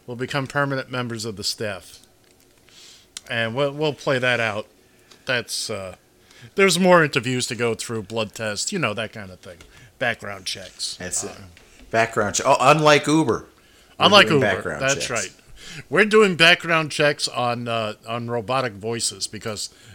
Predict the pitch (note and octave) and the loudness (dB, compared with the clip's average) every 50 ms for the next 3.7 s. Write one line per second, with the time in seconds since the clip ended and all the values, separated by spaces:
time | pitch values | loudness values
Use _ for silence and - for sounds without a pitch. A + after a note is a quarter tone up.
0 | - _ - F#2 F#2 B2+ C#3+ C#3+ - A2+ F#2+ G2+ - - A#2 A2 G2+ F2+ F2 A2 | -20 _ -12 -6 -2 -2 -2 -2 -4 -8 -12 -12 -12 -12 -12 -12 -12 -12 -10 -8
1 | G#2 G2+ G2 F#2 - - F#2 G2+ G2+ F#2 F#2+ F#2+ E2+ - - _ _ _ _ _ | -8 -8 -8 -10 -10 -10 -10 -12 -12 -10 -12 -12 -14 -16 -20 _ _ _ _ _
2 | - - - - - - - - C3+ E3 D#3 - - D3+ C#3+ F#2+ F2 C3 E2+ F2 | -20 -20 -20 -20 -20 -18 -8 -6 -6 -4 -4 -4 -2 -2 -2 -2 -4 -6 -4 -4
3 | G#2 A#2 A2 G#2 G#2 G2 G2 G2+ - - A2 G#2 F#2 | -4 -4 -4 -4 -6 -8 -10 -10 -12 -12 -14 -14 -14